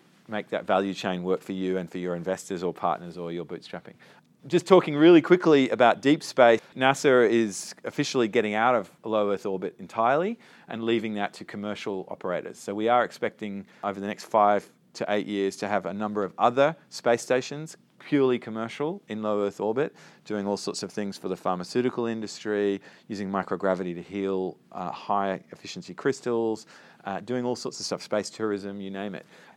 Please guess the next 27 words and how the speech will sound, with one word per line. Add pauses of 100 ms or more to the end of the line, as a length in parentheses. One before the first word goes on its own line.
And
so
meanwhile,
nasa
is (100)
gonna
now
refocus
their
whole
efforts
into
deep
space.
So
the, (120)
this
Mars
mission, (220)
which
was
literally
announced,
like, (300)
thirteen
hours
ago,